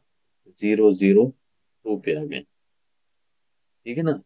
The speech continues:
इधर दो बार सेंटर में आया, दो बार थ्री पे आ गया, अभी एक बार मेरे ख्याल में और सेंटर में आएगा। और घूमने का इसका check करना है, ठीक है। ये देखना, इसमें घूमने वाला ये जो है ना, अभी ये तीन पे गया, फिर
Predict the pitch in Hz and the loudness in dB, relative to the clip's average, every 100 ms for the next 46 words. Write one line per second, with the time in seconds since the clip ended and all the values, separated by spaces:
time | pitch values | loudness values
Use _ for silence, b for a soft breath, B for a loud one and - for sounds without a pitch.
0 | - 107 131 120 107 123 127 127 123 107 | -2 2 2 2 2 4 6 4 4 0
1 | 104 120 127 123 117 101 101 107 107 95 | 2 2 4 2 4 4 4 4 4 -2
2 | _ _ _ - 95 101 101 87 85 85 | _ _ _ -8 -6 -2 2 2 4 4
3 | 98 101 110 117 117 113 113 110 107 107 | 2 0 0 0 2 0 2 0 2 2
4 | 107 107 110 104 98 85 82 82 80 78 | 2 0 4 4 2 -6 -8 -6 -4 -2
5 | 80 80 78 _ _ _ _ _ _ _ | -4 -8 _ _ _ _ _ _ _ _
6 | _ _ _ - 113 107 113 131 151 147 | _ _ _ -16 -16 -8 -2 2 2 4
7 | 139 127 131 123 107 98 95 90 87 104 | 2 2 -6 -6 -4 -2 -2 -2 -4 -4
8 | 98 90 110 104 107 120 120 104 101 110 | -2 -2 0 2 2 2 2 0 -2 0
9 | 117 90 98 113 123 120 113 110 104 107 | 0 0 0 4 4 4 4 2 0 -2
10 | 104 107 110 139 - _ _ _ _ _ | 0 0 0 -4 -8 _ _ _ _ _
11 | 107 107 117 98 101 92 87 85 80 - | -14 -6 -4 -4 -4 -2 -2 2 0 0
12 | 85 | -6